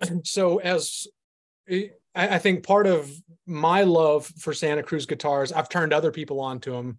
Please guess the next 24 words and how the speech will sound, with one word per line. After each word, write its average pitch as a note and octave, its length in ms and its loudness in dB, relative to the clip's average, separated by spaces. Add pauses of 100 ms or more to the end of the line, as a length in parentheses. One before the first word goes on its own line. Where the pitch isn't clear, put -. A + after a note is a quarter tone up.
as C3+ 160 0
well. A#2+ 380 -2 (260)
So D#3 300 4
I D#3 140 2
had D#3 280 0
the D3+ 240 6
D F3 200 -2
P D#3+ 160 -10
W D#3+ 420 0
in C#3+ 140 -4
the, E3+ 140 -10
in C#3+ 120 -8
the C#3+ 60 -8
band D3 320 -4
with B2 180 -10
Brantley. D#3 540 0
And C#3+ 120 -4
then, C#3+ 380 -6 (340)
uh, C#3+ 560 0
at, D#3+ 200 -2 (160)
at - 280 -4
first G3 460 4
it F#3 200 -8
was, D#3 1120 0